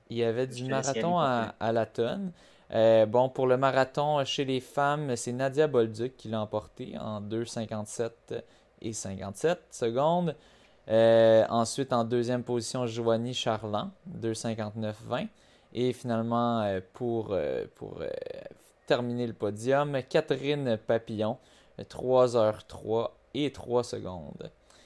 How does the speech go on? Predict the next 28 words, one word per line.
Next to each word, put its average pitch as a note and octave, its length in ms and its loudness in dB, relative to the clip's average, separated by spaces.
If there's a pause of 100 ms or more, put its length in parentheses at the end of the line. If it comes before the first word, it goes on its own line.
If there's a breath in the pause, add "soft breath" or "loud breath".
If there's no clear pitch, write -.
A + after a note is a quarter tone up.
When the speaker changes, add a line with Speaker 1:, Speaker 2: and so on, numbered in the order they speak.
(260 soft breath)
Speaker 1:
Euh, G#2+ 320 0
Speaker 2:
Hmm. A#2 80 -4
Speaker 1:
du - 140 -12
côté, A#2+ 640 0
euh, G#2 220 2
masculin, A2 720 -6 (520 soft breath)
euh, G#2+ 400 2
c'est A2+ 220 -6
David C3+ 480 4
Moutaille B2+ 720 -2
qui - 140 -6
était, C3 460 0
euh, F#2+ 80 0
aussi G#2+ 320 -10
là A#2 220 2
au, E2+ 320 -4
au D2 100 -10
marathon A2 560 -6
de G#2+ 100 -6
Montréal. G#2 460 -6
Donc, - 140 -12 (120)
ils - 240 -18 (300 soft breath)
sont - 160 -10
allés A2+ 180 -2
le, A2+ 120 2
Speaker 2:
Ok, A#2+ 200 0
Speaker 1:
le A#2+ 120 6
recruter. A#2+ 640 -2